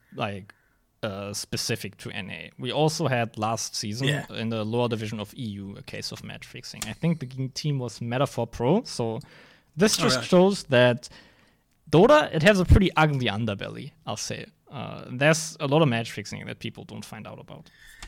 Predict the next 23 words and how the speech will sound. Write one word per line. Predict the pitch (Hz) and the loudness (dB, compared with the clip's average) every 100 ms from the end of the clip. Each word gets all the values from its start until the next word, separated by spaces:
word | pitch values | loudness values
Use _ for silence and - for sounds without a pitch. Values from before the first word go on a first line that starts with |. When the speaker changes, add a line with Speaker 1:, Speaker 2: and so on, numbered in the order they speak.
| - - _ | -20 -20 _
Speaker 2:
Didn't, | - 277 294 - _ | -2 0 0 -4 _
didn't | - 269 | 0 2
someone, | 247 247 214 160 131 _ _ _ _ _ | 4 4 4 2 0 _ _ _ _ _
you | - | -2
could | 220 226 | 0 2
do, | 220 | 4
like, | 160 - | 4 4
statistical | - 156 147 135 123 | -2 -4 -4 -2 -2
analyses | 113 123 139 - 110 107 | 0 2 0 -2 -6 -10
on | 113 | -12
these | 107 - | -10 -8
things, | 120 113 127 | -10 -12 -16
and, | 120 _ - | -18 _ -8
and | 120 113 110 _ _ _ _ _ _ _ _ _ _ - | -8 -8 -14 _ _ _ _ _ _ _ _ _ _ -8
isn't, | 190 254 - | -4 -4 2
like, | 143 131 - - _ _ _ | 2 2 0 -14 _ _ _
low | 131 127 147 | -6 -2 0
tier | 147 - 139 127 | 0 0 2 2
tennis | - - - 123 165 - - - _ _ _ _ | 0 -6 -2 2 2 0 -4 -6 _ _ _ _
full | - - 175 | -12 -8 -8
of | 147 | -6
match | 156 170 - | -6 -6 -6
fixing? | 175 - 180 175 | -8 -8 -12 -14